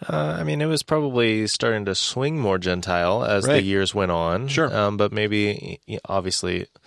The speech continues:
Speaker 1: the natural growth would be to start small, and then you slowly get bigger and bigger, so it's probably very heavy, uh, heavily Jewish in the beginning with a few Gentiles, and that, that slowly shifted over time.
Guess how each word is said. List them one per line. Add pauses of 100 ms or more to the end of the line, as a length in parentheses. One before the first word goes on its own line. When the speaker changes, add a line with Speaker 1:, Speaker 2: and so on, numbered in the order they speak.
(200)
Speaker 1:
the
natural
growth
would
be
to
start
small,
and
then
you
slowly (360)
get
bigger
and
bigger,
so
it's
probably
very
heavy, (500)
uh,
heavily
Jewish
in
the
beginning (320)
with
a
few
Gentiles,
and
that, (260)
that
slowly
shifted
over
time.